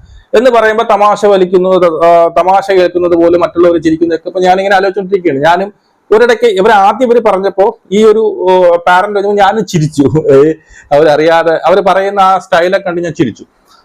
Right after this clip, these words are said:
അപ്പൊ അവിടുത്തെ വൈസ് പ്രിൻസിപ്പാൾ എണീറ്റിട്ട് പറഞ്ഞു, "ഈ ക്ലാസ്സിൽ എത്ര പേർക്ക് Insta ഉണ്ട്, Insta ഉള്ളവരെ എണീറ്റിരിക്കാൻ" പറഞ്ഞു.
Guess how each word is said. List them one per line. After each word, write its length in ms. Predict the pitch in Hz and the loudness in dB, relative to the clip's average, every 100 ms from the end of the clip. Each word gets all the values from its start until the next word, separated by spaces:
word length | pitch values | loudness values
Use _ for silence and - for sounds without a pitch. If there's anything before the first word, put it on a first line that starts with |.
| - - | -6 -4
അപ്പൊ 120 | 262 | 0
അവിടുത്തെ 260 | 302 254 247 | 0 0 0
വൈസ് 280 | 208 208 - | 0 -2 -2
പ്രിൻസിപ്പാൾ 460 | 240 214 233 214 | -4 -2 -2 0
എണീറ്റിട്ട് 320 | 180 180 175 | -2 -4 -2
പറഞ്ഞു, 320 | 160 139 147 160 _ | 0 0 -4 -12 _
"ഈ 340 | 240 311 339 | 2 4 2
ക്ലാസ്സിൽ 600 | 349 196 180 - 131 139 - _ | 0 0 0 -2 -6 -6 -14 _
എത്ര 260 | 185 185 240 | -4 0 2
പേർക്ക് 220 | 170 147 | 2 0
Insta 360 | 143 131 - 120 | -4 -4 -2 -2
ഉണ്ട്, 140 | 90 | -2
Insta 580 | 101 156 196 185 - 254 | -6 0 0 0 -2 -2
ഉള്ളവരെ 320 | 170 147 143 | 0 0 0
എണീറ്റിരിക്കാൻ" 540 | 147 147 160 123 98 90 | -2 -4 -6 -6 -6 -6
പറഞ്ഞു. 480 | - - _ - | -6 -8 _ -20